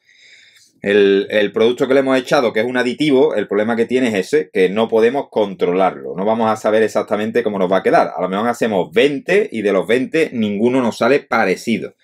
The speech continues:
Uno puede salir con mucho blanco, otro puede salir con menos, otro puede salir con... Porque para eso es un aditivo, ¿vale? Entonces se expande como él crea,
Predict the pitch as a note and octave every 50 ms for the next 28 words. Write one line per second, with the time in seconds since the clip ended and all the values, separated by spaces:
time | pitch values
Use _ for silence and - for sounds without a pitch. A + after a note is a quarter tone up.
0 | _ _ _ _ _ - A2+ A#2 A2+ A#2 A#2+ A#2 A2 - A#2+ B2 C3+ B2+ - F#2
1 | F2+ G2+ A2 G#2+ - - A2+ C#3+ E3 D#3+ B2+ - D#3 C#3+ A#2+ A#2+ G#2+ A2 G#2+ G#2
2 | - G2+ G2 F#2 F2+ - F2 F#2+ A#2 D3 E3 D#3 D3+ C#3 A#2 G#2 F#2+ G2+ G2+ F#2
3 | - F#2 F#2+ F#2+ F#2 - - F2 F2+ - - _ _ _ _ _ _ _ _ -
4 | - _ - F#2+ F#2 F#2 - F2 F2 F2+ G2 G2 - A#2+ A2 G#2+ A2+ A2+ G#2+ G2
5 | F2 F#2 F2 - - C#2+ - - - E2+ F#2 A#2+ B2+ G2 E2 F2+ F2+ A2+ A2+ A2
6 | - - G2 F2 - - A2 A2+ A#2 B2+ C3+ D3+ D#3 - - F#2+ F2+ F2 E2+ F2+
7 | F#2+ G2 - - A2+ A#2 C#3+ D#3 F3 - - -